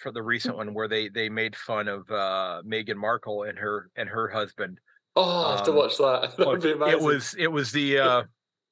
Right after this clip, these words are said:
Speaker 1: it was, d-, are you fami-, you watch South Park at all?
Speaker 2: I haven't for a while, but I love it, though.
Speaker 1: Okay.
Speaker 2: It's great.
Speaker 1: Well, they, they
Speaker 2: Yeah.
Speaker 1: had an epis-, they had an episode, it was called the, uh,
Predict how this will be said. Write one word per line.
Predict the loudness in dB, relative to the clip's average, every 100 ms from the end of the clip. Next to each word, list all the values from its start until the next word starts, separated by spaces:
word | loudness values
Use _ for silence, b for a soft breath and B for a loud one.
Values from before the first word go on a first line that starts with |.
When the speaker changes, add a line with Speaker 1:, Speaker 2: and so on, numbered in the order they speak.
| _ _ -4
Speaker 1:
it | -2
was, | 0 -2 -4 -10 -14 -20 _ -10 -6
d-, | -4 -4 -6 -4
are | -2
you | 0
fami-, | 0 0
you | 0
watch | 2 2
South | 2 0 2
Park | 0 0 -4 _ _ _ _
at | 0
all? | 4
Speaker 2:
I | 4
haven't | 2 4
for | 6
a |
while, | 8 8 8 8
but | 6
I |
love | 6 6
it, | 4
though. | 4
Speaker 1:
Okay. | 4
Speaker 2:
It's | 4
great. | 2 2 2 2
Speaker 1:
Well, | 2
they, | 4
they | 6 6
Speaker 2:
Yeah. |
Speaker 1:
had | 6
an | 6
epis-, | 4 2
they | -2 2
had | 4
an |
episode, | 2 0 0 2 2
it | 2
was | -2
called | 0 2 2
the, | 0 0 2
uh, | 4 2